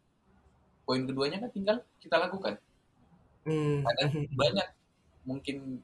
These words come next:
Speaker 1: kalau dibilang pemimpin-pemimpin, eh, di Indonesia atau di tataran pemerintahan ini, paham
Speaker 2: Hmm.
Speaker 1: bagaimana caranya memimpin, paham bagaimana caranya, eh, memimpin sebuah negara, mengatur sebuah negara, tapi nggak dilakuin gitu.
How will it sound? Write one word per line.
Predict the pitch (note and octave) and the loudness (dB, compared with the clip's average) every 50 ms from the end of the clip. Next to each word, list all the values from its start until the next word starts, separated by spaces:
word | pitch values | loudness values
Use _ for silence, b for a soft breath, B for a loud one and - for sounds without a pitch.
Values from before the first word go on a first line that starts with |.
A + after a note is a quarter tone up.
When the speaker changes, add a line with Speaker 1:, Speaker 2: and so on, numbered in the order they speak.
| - - | -10 -6
Speaker 1:
kalau | B2 A#2 A#2+ A#2+ A#2+ A#2+ | -4 -4 -2 -2 -4 -4
dibilang | A#2+ A#2+ A#2+ A#2 A2+ A2+ A2+ | -6 -4 -2 -2 -4 -4 -6
pemimpin-pemimpin, | - A#2 A2 A2+ A2+ A2+ G#2+ G#2+ A2 - A2 G#2+ A2 A2 G#2 G#2 G#2 G#2 G#2 - _ _ A2+ | -8 -8 -6 -6 -6 -6 -8 -8 -4 -4 -2 -2 -2 -6 -6 -6 -6 -6 -6 -10 _ _ -10
eh, | G#2 F#2+ - - - - - - _ _ _ _ _ - | -10 -10 -10 -12 -16 -18 -20 -20 _ _ _ _ _ -8
di | G#2 G#2 G2+ G2+ G2 F#2+ F#2+ G2 - - _ _ _ _ G#2 | -6 -4 -4 -4 -6 -8 -12 -16 -18 -20 _ _ _ _ -10
Indonesia | G2+ G2+ G2 F#2+ G#2 A2+ G#2 - - G2 - - | -8 -6 -6 -6 -6 -8 -8 -8 -8 -6 -6 -6
atau | - - G2+ G2 | -6 -8 -8 -10
di | G#2 G2+ | -8 -8
tataran | - F#2 - F#2 F#2 F#2+ F#2+ - | -8 -6 -6 -6 -6 -8 -10 -12
pemerintahan | F#2+ F#2+ F#2+ - - F#2+ - F2+ F#2 F#2 - - _ _ | -14 -14 -14 -14 -14 -12 -10 -8 -8 -8 -10 -14 _ _
ini, | - F3+ F#3 B B B B B B B B B B - _ - - | -10 -10 -10 B B B B B B B B B B -20 _ 4 6
paham | D3+ D3 D#3+ D#3 D#3+ | 6 8 8 6 4
Speaker 2:
Hmm. | D3+ D3 C#3 | 2 0 -4
Speaker 1:
bagaimana | B2 C3 - A#2+ A#2+ B2 A#2+ A#2+ A#2+ | -4 -2 -2 0 0 0 0 0 0
caranya | - A#2 - A2+ A2+ A2+ A2 | -2 -4 -4 -4 -4 -4 -2
memimpin, | A2 A2 A#2+ B2+ A#2+ A2 - G#2+ A2 G#2+ - | -2 -2 -2 -2 -2 -4 -6 -8 -6 -4 -2
paham | G#2+ A#2 A#2 A2+ A2 | -2 -2 -2 -2 -4
bagaimana | G#2 A2 G#2+ G#2+ G#2+ G#2+ G#2+ G#2 | -4 -4 -4 -4 -4 -4 -6 -8
caranya, | - G#2+ G#2 G#2+ G#2 G#2 G#2 G#2 G2+ G2 - | -10 -8 -4 -4 -2 -2 -2 -2 -2 -2 -4
eh, | - - - - - - - - - - - G#2 | -4 -8 -10 -10 -10 -10 -10 -10 -10 -12 -12 -10
memimpin | G#2 G#2+ G#2+ G#2 - G#2 G2+ - | -10 -10 -10 -8 -10 -10 -10 -8
sebuah | G2+ G2+ G2+ G2 G2+ G#2 | -8 -6 -6 -4 -4 -4
negara, | G2+ A2 A#2 A#2 A2+ G#2+ | -2 -2 0 0 0 -2
mengatur | G#2 G2+ G#2 G#2 - G#2+ - | -4 -6 -6 -8 -8 -10 -10
sebuah | - G#2+ G2+ G2 G2+ | -6 -4 -4 -4 -4
negara, | G2+ G#2 G#2+ G#2+ G#2 - | -2 -2 -2 -2 -2 -4
tapi | G2+ - - - G#2 | -6 -6 -6 -4 -4
nggak | A2+ - A#2 | -4 -2 0
dilakuin | A2 G#2+ G#2 - - D#3+ C#3 B2 B2+ C3 A2+ G2+ | 0 -2 -2 -2 -4 -4 -2 -2 -2 -4 -6 -8
gitu. | - - | -12 -18